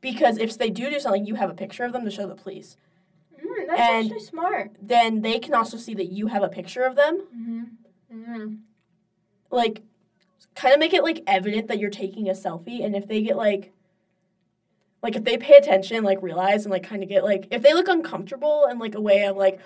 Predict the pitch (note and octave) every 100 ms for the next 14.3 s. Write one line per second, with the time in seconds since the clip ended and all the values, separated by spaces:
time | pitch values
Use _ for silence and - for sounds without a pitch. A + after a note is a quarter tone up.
0 | - - A3 G#3+ G#3 A3 G#3+ G3+ G3+ -
1 | - B3+ C4+ A3 A3+ - A3+ - _ -
2 | A3+ G#3+ A3 A#3+ A#3+ A#3 A3+ A#3+ A#3 A#3
3 | A3 G#3+ G#3 F#3+ G3+ G3+ F#3 G3 G#3 G#3+
4 | G#3 G3+ - G3 F3 F3+ A3+ F#3+ A#3+ A#3
5 | A3 A3 G#3+ G#3+ G#3+ - _ _ A3 G3
6 | - - _ _ _ - A#3+ C4 G#3+ A#3+
7 | B3 A3+ G#3+ A#3 G#3+ G3+ F3+ F3+ F#3+ G3
8 | F#3 G3 F#3+ C#4 B3 A#3+ B3+ B3+ A#3+ D#4+
9 | D#4+ D4 A#3+ G#3+ A3+ F#3 F#3 F#3 - F#3+
10 | G#3 G3 F#3+ F#3 F3+ F#3 G3+ G#3+ D#4 A#3
11 | A#3 - D#3 - _ - _ _ C4 C#4+
12 | B3 A#3 A#3 - B3 _ - - - -
13 | - B3 A#3 - - A#3+ A3 _ _ -
14 | A3 C4